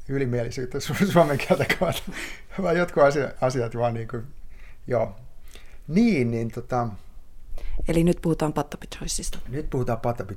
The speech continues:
Speaker 1: Joyceista ja, ja, ja sitten mä menin Mysareen vuonna yhdeksänkymmentäkuusi ja, ja aloin, niinku, musta tuli, niinku, Patappi Joycein op-, oppilas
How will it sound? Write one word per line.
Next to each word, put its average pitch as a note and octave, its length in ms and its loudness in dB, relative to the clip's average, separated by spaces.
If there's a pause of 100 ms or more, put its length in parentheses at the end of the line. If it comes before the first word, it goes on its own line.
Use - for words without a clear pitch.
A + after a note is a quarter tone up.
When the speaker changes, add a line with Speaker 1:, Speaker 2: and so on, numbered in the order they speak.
Speaker 1:
Joyceista - 440 -8
ja, - 160 -8 (420)
ja, G#2+ 220 -8 (1700)
ja A#2+ 120 -4
sitten D#3+ 560 2 (1200)
mä C3 160 2
menin C3 300 0
Mysareen A#2+ 460 0
vuonna G#2+ 160 -4
yhdeksänkymmentäkuusi G#2 840 -6 (100)
ja, A2 180 -8 (1160)
ja A2+ 120 -4
aloin, A2+ 220 -2
niinku, A2+ 300 -6 (1160)
musta B2+ 220 -6
tuli, A#2+ 120 0
niinku, A2 160 -4
Patappi A2+ 440 -2
Joycein A2+ 300 -6
op-, - 300 -6
oppilas A2+ 580 -6